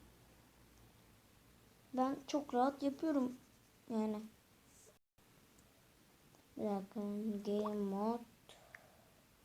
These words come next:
C. Creative.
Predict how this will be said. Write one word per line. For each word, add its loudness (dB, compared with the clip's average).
C. -2
Creative. -4